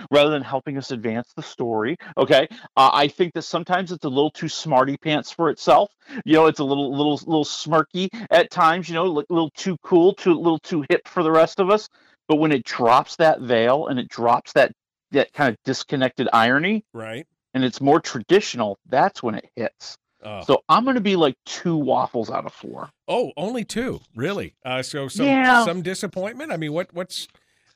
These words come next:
Speaker 2: what?
Speaker 1: Yeah, some disappointment. Uh, you know, I think that, uh, you know, I like where the story went. It took a long time to get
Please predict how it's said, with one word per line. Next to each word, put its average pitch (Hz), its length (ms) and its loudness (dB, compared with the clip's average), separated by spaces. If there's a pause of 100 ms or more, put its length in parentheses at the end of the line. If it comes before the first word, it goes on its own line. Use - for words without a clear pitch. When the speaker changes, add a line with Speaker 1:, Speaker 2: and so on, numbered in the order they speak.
Speaker 2:
what? 147 180 -6
Speaker 1:
Yeah, 175 220 6
some 254 240 -2
disappointment. 127 720 -6 (180)
Uh, 175 180 4
you 185 140 -6
know, 170 180 0
I 175 140 0
think 190 340 -10
that, 151 140 -2 (100)
uh, 143 100 2
you 135 120 0
know, 135 140 -2 (180)
I 156 140 4
like 160 340 2
where 226 140 -2
the 190 100 -2
story 156 380 -4
went. 117 420 -4
It 139 140 -12
took - 160 -12
a 165 40 -10
long 151 300 -2
time 143 280 -4
to 151 140 -6
get 104 140 -10